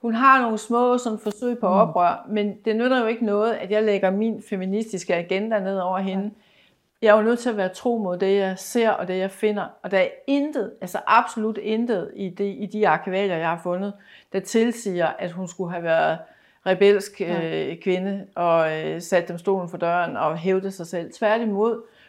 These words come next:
Speaker 1: hun siger, øh, flere gange i breve og så videre, at, øhm, hun synes, det var for meget. Altså, hun kunne ikke være med. Hun, hun, hun kunne slet ikke være med i det der,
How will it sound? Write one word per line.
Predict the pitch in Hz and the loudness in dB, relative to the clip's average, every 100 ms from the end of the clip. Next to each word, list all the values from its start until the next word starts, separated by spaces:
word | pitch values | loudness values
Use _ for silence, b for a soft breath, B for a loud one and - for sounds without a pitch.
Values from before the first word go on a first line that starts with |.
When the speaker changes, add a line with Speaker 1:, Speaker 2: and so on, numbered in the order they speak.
| _ | _
Speaker 1:
hun | 208 | -8
siger, | 196 - 247 247 269 262 226 - - | -8 -4 0 2 4 2 -2 -10 -8
øh, | 175 175 165 160 165 | -4 -4 -6 -8 -8
flere | - 226 240 | -2 0 0
gange | 233 165 170 202 208 185 | 2 0 0 -6 -8 -8
i | 202 | -8
breve | 180 175 196 214 220 202 | -2 0 2 2 2 2
og | 170 165 165 170 180 | 0 0 0 -2 -6
så | 180 | -8
videre, | 196 226 226 226 b b b _ | -4 -2 -2 -6 b b b _
at, | 190 180 180 - - | 2 2 0 -12 -8
øhm, | 190 175 175 170 165 160 160 160 165 _ _ _ _ _ | -4 -4 -4 -6 -6 -8 -10 -10 -14 _ _ _ _ _
hun | 180 | -8
synes, | 180 190 | -8 -6
det | 220 | -6
var | 202 | -6
for | 180 | -6
meget. | 165 156 202 208 | -6 -4 -6 -8
Altså, | 202 208 | -8 -8
hun | |
kunne | 196 240 | -4 -4
ikke | 240 | -2
være | 233 | -2
med. | 208 190 226 254 - _ - | 0 0 0 -2 -8 _ -8
Hun, | 220 196 214 | -6 -4 -6
hun, | 220 220 208 | -6 -6 -6
hun | 214 | -6
kunne | 220 | -4
slet | 277 | -4
ikke | 269 | -2
være | 208 | -2
med | 202 | 0
i | 269 | 0
det | 269 175 | 0 0
der, | 156 | -2